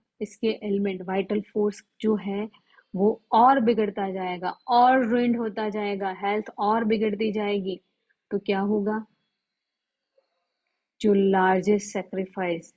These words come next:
क्या होगा? Destruction of life। अगर हमने वाइटल फोर्स को हील नहीं किया, अगर किसी को सपोज कोई,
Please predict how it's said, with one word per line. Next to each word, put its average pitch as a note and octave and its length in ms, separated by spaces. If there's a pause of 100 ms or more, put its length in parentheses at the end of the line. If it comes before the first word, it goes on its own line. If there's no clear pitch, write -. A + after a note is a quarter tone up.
(160)
क्या G3 140
होगा? F3+ 400 (320)
Destruction - 600
of F3 100 (200)
life। E3 200 (380)
अगर A#3+ 260
हमने A#3+ 480 (680)
वाइटल G#3 300
फोर्स A3+ 340
को B3+ 300
हील C4+ 400
नहीं G#3+ 220
किया, F#3 220
अगर A#3 240
किसी A3+ 300
को B3+ 320 (420)
सपोज A#3+ 520 (680)
कोई, C4 140